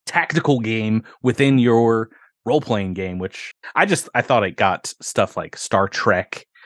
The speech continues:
and Star Wars so right with, like, the shields and, but I understand you don't always wanna play that combat out. So, and, and some of the A Ps have had, like, more story-driven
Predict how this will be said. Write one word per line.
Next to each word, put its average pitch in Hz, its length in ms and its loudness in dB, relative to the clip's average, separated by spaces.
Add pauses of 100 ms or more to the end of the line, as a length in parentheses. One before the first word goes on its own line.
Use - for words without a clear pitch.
(180)
and 98 140 -6
Star 101 300 2
Wars 92 320 0
so 98 300 2
right 90 360 -2
with, - 160 -12
like, 80 180 -14
the - 100 -16
shields 123 640 2
and, 82 160 -6 (180)
but 175 220 2
I 170 100 4
understand 123 640 2 (280)
you 123 280 -2
don't 175 220 4
always 127 420 2
wanna 98 200 -4
play 82 600 -6 (220)
that 92 540 -2 (180)
combat 82 520 0
out. 58 340 -8
So, 139 160 0
and, 143 240 0
and 143 200 2
some 196 160 0
of 165 80 2
the 127 80 4
A 117 80 2
Ps 117 280 -2
have 107 120 -6
had, 107 240 2
like, 92 320 -8
more 98 380 2 (360)
story-driven 104 1900 0